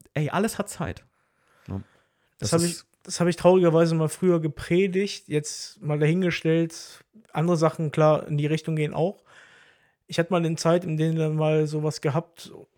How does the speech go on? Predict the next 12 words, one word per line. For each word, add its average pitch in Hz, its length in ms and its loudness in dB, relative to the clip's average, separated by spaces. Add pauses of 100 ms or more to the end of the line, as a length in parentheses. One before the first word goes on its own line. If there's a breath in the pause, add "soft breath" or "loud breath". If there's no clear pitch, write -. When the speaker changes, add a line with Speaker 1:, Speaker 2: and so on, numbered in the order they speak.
(200)
Speaker 2:
kennt 165 320 -2
gefühlt 151 320 -2
jeder, 175 340 4
dieses, 156 440 -4
du 160 100 -6
brauchst 160 280 -4
ein 180 60 -6
Teil 202 160 0
für 196 120 -12
dein 170 140 -2
Auto. 135 360 -4 (300)
Speaker 1:
Mhm. 110 340 0